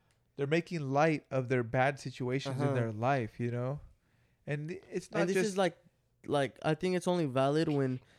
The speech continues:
Speaker 2: it's their life and they went through it, where it's, like, it's cool to just keep it that way.
Speaker 1: Or, I mean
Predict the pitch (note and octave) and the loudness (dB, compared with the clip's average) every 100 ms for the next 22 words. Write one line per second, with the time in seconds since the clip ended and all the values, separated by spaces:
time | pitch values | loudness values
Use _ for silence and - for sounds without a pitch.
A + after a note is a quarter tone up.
0 | _ - - - C#3 - - C3+ C3+ C3 | _ -20 -6 -2 -2 -4 -6 2 4 4
1 | B2+ B2 A#2 C3 B2+ B2+ B2 B2+ B2 B2+ | 2 0 -2 -4 -4 -2 -2 -4 -6 -6
2 | B2 A#2+ A#2 - - A#2+ B2 A#2+ - - | -6 -4 -6 -10 -10 -6 -4 -6 -8 -16
3 | - F#2+ D#2 _ _ _ _ _ _ _ | -10 -10 -10 _ _ _ _ _ _ _
4 | _ - _ _ _ _ _ _ C3+ - | _ -20 _ _ _ _ _ _ -14 -8
5 | - C#3 B2+ A#2+ - C3 A2 - A2+ G#2+ | -2 -2 -2 -6 -8 -8 -8 -10 -10 -10
6 | A#2 C#3 _ _ _ _ _ - E3 G#3 | -10 -12 _ _ _ _ _ -4 2 2
7 | - _ _ F#3+ A3 A3 G3+ | 0 _ _ -4 0 0 -4